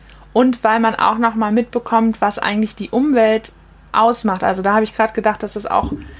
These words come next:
ein Stück weit passt, weil das, was Steven in Caros Buch tut, machen ja die Eltern von Mathilda auch ganz vehement. Also psychische Gewalt ist das ja schon, wenn du dein Kind anschreist, wenn's eine Frage stellt.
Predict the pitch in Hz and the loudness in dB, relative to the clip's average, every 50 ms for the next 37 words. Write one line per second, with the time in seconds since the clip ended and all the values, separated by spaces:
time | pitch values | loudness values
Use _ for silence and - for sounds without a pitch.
0 | - - - - 220 214 - - - 277 269 - - 240 226 226 226 - 247 240 | -20 -20 -8 -4 -4 -4 -2 -2 -4 -4 -2 0 2 2 2 2 0 0 0 0
1 | 254 247 - - 233 208 202 214 214 208 214 220 - - 214 214 - - - 240 | 0 0 -2 -2 0 2 2 2 2 2 0 0 0 -2 -4 -4 -6 -4 -2 0
2 | 254 262 247 240 226 208 214 214 214 208 202 214 - - - 208 220 240 247 247 | 0 2 2 2 2 2 0 0 0 -2 -4 -6 -8 -6 -2 0 2 2 2 2
3 | 247 - - 247 247 233 - - - 254 254 269 262 - - - - - - - | 0 -2 -2 -2 -2 -2 -4 -6 -2 0 0 0 -2 -4 -10 -20 -20 -20 -20 -20
4 | - - - - 214 214 - 233 233 214 202 208 196 - 214 220 226 214 - 214 | -20 -12 -4 -2 -2 0 2 2 2 4 2 2 2 2 2 2 0 0 2 2
5 | 214 202 196 190 - 226 214 - - - 208 220 - - 202 196 196 - - 202 | 2 2 2 2 2 2 2 2 2 2 0 0 -2 -4 -4 -4 -4 -2 -2 -2
6 | 190 190 190 185 185 - - 185 190 185 - - - 233 - 247 220 - 214 208 | -2 -2 -2 -2 0 0 0 0 -2 -4 -4 -2 -2 0 0 0 0 0 -2 -2
7 | 196 190 190 185 196 214 - 202 - - 214 196 196 196 190 185 - 196 190 196 | -2 0 0 2 2 0 0 -4 -8 -6 -6 -6 -4 -4 -6 -6 -4 -4 -4 -2
8 | 190 185 190 202 208 202 202 202 202 202 - 233 214 - - 214 233 226 - - | -2 -2 -2 0 0 -2 -2 -4 -4 -4 -2 -2 -2 0 0 -2 -2 -2 0 0
9 | 196 190 190 - - 190 196 - - 190 - - - 175 214 226 226 - - 175 | 0 0 0 -2 -4 -4 -2 -2 -4 -4 -2 -2 0 0 2 2 0 0 0 2
10 | 170 160 160 - | 2 2 2 -2